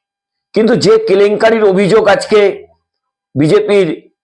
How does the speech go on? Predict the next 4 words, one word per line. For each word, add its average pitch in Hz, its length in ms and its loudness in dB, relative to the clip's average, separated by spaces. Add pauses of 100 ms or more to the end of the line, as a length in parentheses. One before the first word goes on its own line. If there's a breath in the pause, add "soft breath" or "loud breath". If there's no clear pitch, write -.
(520)
সহসভাপতি 190 1300 0 (200)
অনুপম 180 480 0
হাজরা 175 300 0
করলেন, 196 640 -2